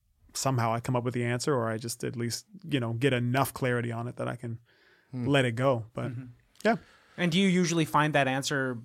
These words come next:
Speaker 3: by just thinking about it, or do you usually, are you the type to s-, seek, uh, help through conversation? Like, I mean,
Speaker 1: With people I trust, you know, or
Speaker 3: Yeah.
Speaker 1: that people that, like, I feel like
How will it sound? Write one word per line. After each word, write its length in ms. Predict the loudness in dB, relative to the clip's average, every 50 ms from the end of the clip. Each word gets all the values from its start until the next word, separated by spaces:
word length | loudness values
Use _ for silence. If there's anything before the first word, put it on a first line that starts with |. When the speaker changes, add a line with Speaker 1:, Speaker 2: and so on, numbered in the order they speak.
| -6 _
Speaker 3:
by 140 | -4 -2 -2
just 380 | -2 -4 -4 -4 -6 -8 -12 -18
thinking 500 | -20 _ -8 -6 -6 -4 -4 -4 -4 0
about 240 | 4 4 4 4
it, 100 | 4 2
or 120 | 2 0 -2
do 100 | -2 -2
you 320 | -2 -2 -2 -2 -4 -6 -8 -14 _ _ _
usually, 400 | -2 -2 -2 -2 -2 -6 -2 0
are 80 | 2
you 100 | 2 2
the 80 | 2 0
type 240 | 0 0 0 0 2
to 120 | 2 0 0
s-, 260 | 0 -2 -6 -8 -8
seek, 360 | -2 0 2 0 0 -2 -10 -16 _ _ -20 -20 -20 -20 -20 -20 -20 -20 -18 -6 -2
uh, 400 | 0 2 2 2 2 0 -2 -2
help 220 | 0 0 0 0 0
through 120 | -2 -2
conversation? 720 | 0 -2 -2 -2 -2 -4 -4 -4 -4 -4 -6 -6 -6 -6 -4
Like, 220 | -4 -6 -6 -6
I 180 | -6 -6 -6 -6 -6
mean, 400 | -8 -10 -10 -10 -10 -12 -12 -16 _ _ _ _ _ -20 -20 -20 -20 -20 -20 -20 -20 _ _ _
Speaker 1:
With 160 | 2 2 4 4
people 260 | 4 6 6 6 6
I 80 | 4 2
trust, 520 | 0 0 2 4 4 4 4 2 0 0
you 60 | 2
know, 80 | 4 6
or 40 | 6
Speaker 3:
Yeah. 60 | 6
Speaker 1:
that 140 | 6 4 4 4
people 200 | 2 2 4 2
that, 80 | 2 2
like, 180 | 0 -2 -2 -4
I 80 | -6 -4
feel 160 | -2 0 0
like 260 | 0 0 -2 -6 -14